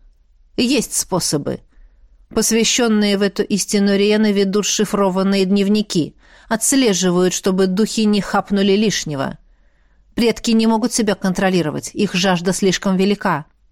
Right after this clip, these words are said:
Риен платит собой, своей душой и памятью не только за переходы.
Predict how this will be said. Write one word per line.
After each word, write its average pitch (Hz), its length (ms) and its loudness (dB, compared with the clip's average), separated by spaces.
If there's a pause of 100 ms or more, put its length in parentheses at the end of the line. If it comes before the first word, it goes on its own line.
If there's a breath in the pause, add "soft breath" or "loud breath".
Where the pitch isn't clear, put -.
(320)
Риен 208 440 0
платит 202 440 0
собой, 175 460 0
своей 185 380 0
душой 190 400 0
и 190 40 0
памятью 196 640 0
не 233 140 2
только 196 400 0
за 208 140 0
переходы. 147 720 -4